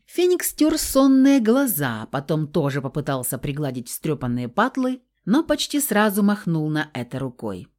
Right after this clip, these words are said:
посчитав, что без особого средства для волос ему все равно не справиться.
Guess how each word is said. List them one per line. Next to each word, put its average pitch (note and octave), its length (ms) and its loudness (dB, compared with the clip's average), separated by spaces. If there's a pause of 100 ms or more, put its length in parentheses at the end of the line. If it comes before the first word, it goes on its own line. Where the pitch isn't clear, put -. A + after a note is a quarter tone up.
(220)
посчитав, F#4 500 -2
что - 180 -2
без F#3+ 140 2
особого F3 420 2
средства C4+ 540 -2
для B3 160 2
волос A#3 340 0
ему F3 240 0
все D3 200 -6
равно C#3 280 -2
не F#3 140 0
справиться. - 800 -8